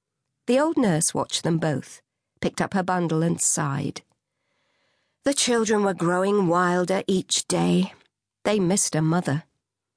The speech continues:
She pulled out a bottle from under her skirts and took a small sip. Then she tucked William's wet clothes firmly under her arm and set sail for the laundry. William, with Ellie beside him,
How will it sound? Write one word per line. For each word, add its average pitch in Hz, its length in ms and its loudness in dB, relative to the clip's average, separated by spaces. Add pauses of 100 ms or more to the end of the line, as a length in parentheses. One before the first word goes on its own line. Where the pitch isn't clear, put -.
(260)
She - 160 -4
pulled 180 280 0
out 160 160 -2
a 170 40 0
bottle 156 320 -4
from 147 160 -2
under 143 220 -2
her 151 140 0
skirts - 540 -2 (200)
and 202 140 0
took 214 180 -2
a 151 60 0
small 156 360 0
sip. - 400 -4 (760)
Then 240 260 2
she 202 160 0
tucked - 320 -2
William's 226 480 2
wet 202 240 -2
clothes 160 480 0
firmly 165 480 0
under 170 220 0
her 180 180 0
arm 139 320 -2 (340)
and 139 160 -2
set - 320 -2
sail 156 480 0
for 151 160 -4
the 156 120 -2
laundry. 135 580 0 (1120)
William, 135 400 2
with 135 240 -2
Ellie 160 240 2
beside 143 460 -2
him, 139 180 -2